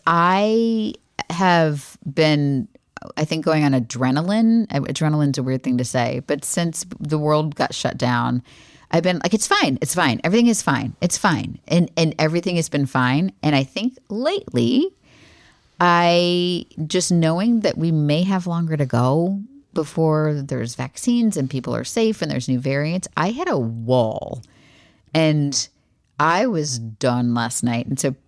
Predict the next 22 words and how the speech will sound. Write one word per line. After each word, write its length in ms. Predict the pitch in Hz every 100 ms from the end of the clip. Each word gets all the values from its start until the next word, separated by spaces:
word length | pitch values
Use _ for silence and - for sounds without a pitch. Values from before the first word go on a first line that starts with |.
| _
Penn 240 | 160 147 143
was 160 | 139
trying 240 | - 139 131
to, 80 | 135
like, 160 | 131
sit 180 | - 139
on 80 | 135
the 80 | 131
couch 360 | - 127 -
and 100 | 127
comfort 340 | - 113 - 127
me 380 | 135 139 143 - _ _ _ _ _ _ 135
while, 240 | 160 135 113
<laughs> 100 | 107
while 140 | 143 147
he 100 | 139
was 120 | 131 -
also 320 | 135 131 139
trying 240 | - 139
to 40 | 135
order 240 | 139 135
takeout. 580 | - 131 127 156 139